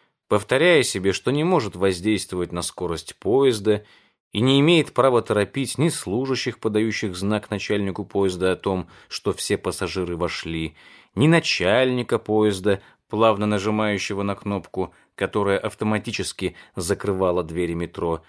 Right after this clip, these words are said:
ни машиниста, следящего за зеленым сигналом, чтобы ехать дальше.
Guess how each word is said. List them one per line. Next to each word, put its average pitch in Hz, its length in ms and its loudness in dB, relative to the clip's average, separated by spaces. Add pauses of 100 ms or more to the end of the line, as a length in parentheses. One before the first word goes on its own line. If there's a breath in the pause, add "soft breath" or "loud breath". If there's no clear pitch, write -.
(580 soft breath)
ни 98 160 0
машиниста, 151 720 2
следящего 92 800 -2
за 95 200 0
зеленым 104 440 2
сигналом, 90 680 -2 (400 soft breath)
чтобы 101 440 -2
ехать 98 540 -4
дальше. 80 640 -4